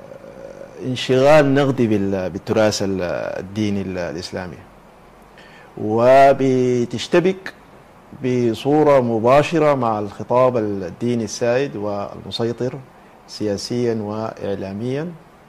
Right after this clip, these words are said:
وهي محاولة جادة. يعني هدفها الأساسي بي-، بيكمن في إعادة قراءة التراث الإسلامي في مصادره ال-، الأولى،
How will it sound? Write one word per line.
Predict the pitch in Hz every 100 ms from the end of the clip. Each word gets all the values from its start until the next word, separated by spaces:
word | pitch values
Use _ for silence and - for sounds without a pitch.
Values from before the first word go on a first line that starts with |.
| - - - - - - - - - - - -
وهي | - 117 123 127 131 127 127 123 123 151 170
محاولة | 160 - 170 165 156 143 131 127 - - 123
جادة. | 143 156 135 120
يعني | 107 104 101 104 104 107 - -
هدفها | - 107 131 147
الأساسي | 123 113 110 110 104 135 143 131 - 143 147 147 135 131 127
بي-، | 127 127 - -
بيكمن | 156 156 131 113
في | - 120 127 -
إعادة | 110 123 117 -
قراءة | 110 110 117 110
التراث | 107 107 107 107 104 110 107 107 107
الإسلامي | 107 107 - - 113 131 135 127
في | 110 110 107
مصادره | 107 98 101 104 107 98 101
ال-، | 104
الأولى، | 104 107 110 - 131 135 151